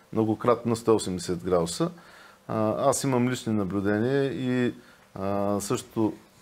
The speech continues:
данни, които четем от, а, световната литература за това какво установяват колегите в практиката. Истината е малко по-различна. А, ремдесивир помага,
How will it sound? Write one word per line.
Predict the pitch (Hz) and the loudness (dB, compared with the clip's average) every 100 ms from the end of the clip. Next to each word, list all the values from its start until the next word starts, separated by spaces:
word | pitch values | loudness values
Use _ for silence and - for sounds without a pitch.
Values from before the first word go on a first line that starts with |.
| _ - - - _ _ - | _ -20 -20 -20 _ _ -18
данни, | 107 101 110 113 113 | -12 0 2 4 2
които | - 113 - | 2 -2 -4
четем | - - 110 107 | -12 -2 0 2
от, | 98 - 101 | 0 -4 -2
а, | 101 98 | 0 0
световната | 90 95 104 98 90 | -2 -6 -4 -4 -4
литература | 92 87 92 85 120 120 | -6 -4 -6 -4 -2 -2
за | 104 101 | -2 -4
това | 92 104 | -2 -2
какво | 98 95 - 107 - - - - | -2 -10 0 0 0 -16 -20 -12
установяват | - 95 92 113 110 | -8 -4 2 4 4
колегите | - 104 107 - | 2 2 2 0
в | 92 87 | -8 -4
практиката. | 107 101 - - - - 165 175 175 - - - - | 0 0 -2 -20 -16 -2 -2 -2 -8 -20 -20 -20 -12
Истината | 156 - 110 104 135 | -10 -4 -2 0 0
е | 123 | 4
малко | 117 110 - | 4 2 0
по-различна. | 101 92 87 85 - 147 165 - - - - _ - | 0 0 -2 -8 -4 -4 -6 -18 -20 -20 -20 _ -8
А, | 107 104 98 92 - _ - _ - 101 | -6 -4 -4 -8 -14 _ -20 _ -10 2
ремдесивир | 113 104 92 - 104 113 - - | 2 2 -4 -6 0 0 0 -6
помага, | 107 98 90 98 160 | -4 2 2 2 -6